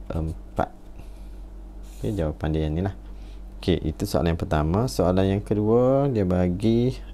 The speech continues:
em, C M. C M, tapi pada jawapan dia nak dalam M M. Apabila macam ni, adik-adik lebih baik, lebih baik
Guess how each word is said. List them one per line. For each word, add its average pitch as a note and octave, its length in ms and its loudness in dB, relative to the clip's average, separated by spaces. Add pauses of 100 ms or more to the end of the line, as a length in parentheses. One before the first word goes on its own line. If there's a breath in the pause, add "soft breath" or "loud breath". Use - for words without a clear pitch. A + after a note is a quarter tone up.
em, F2 400 4 (1500 loud breath)
C - 280 2
M. C3 320 2 (720)
C - 240 2
M, D3 320 2
tapi G2+ 240 2
pada G#2 240 4
jawapan G#2+ 400 4
dia A2 160 4
nak G#2+ 160 0
dalam G2 480 2
M G2 240 0
M. G#2 240 -2 (560 loud breath)
Apabila G2 400 4
macam B2+ 320 2
ni, E2 240 2 (480 loud breath)
adik-adik F#2 640 4
lebih F2 320 2
baik, F2+ 320 6 (240)
lebih F2 320 2
baik D#2+ 400 2